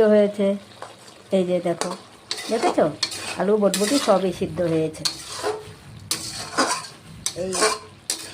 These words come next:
রান্নাটা যদি ভালো লাগে, তাহলে লাইক,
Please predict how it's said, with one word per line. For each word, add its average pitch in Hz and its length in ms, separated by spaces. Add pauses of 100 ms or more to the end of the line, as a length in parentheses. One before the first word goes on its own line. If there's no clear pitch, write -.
রান্নাটা 208 440 (600)
যদি 175 160 (120)
ভালো 185 160 (100)
লাগে, 277 220 (440)
তাহলে 165 340 (460)
লাইক, 202 220